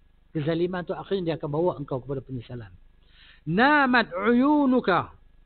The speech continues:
wal mazlumu muntabihun." Matamu lena. Mata kamu yang menzalimi lena.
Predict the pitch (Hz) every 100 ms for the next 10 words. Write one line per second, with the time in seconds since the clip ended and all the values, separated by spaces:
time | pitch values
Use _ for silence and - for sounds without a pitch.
0 | - 208 220 240 202 208 311 285 269 233
1 | 214 - 302 285 233 208 123 - _ 151
2 | 165 - 202 226 202 208 202 135 - _
3 | _ _ _ _ _ _ _ 156 175 -
4 | 202 - 202 226 214 196 190 170 185 190
5 | 202 254 311 _ - _ 135 151 208 214
6 | 135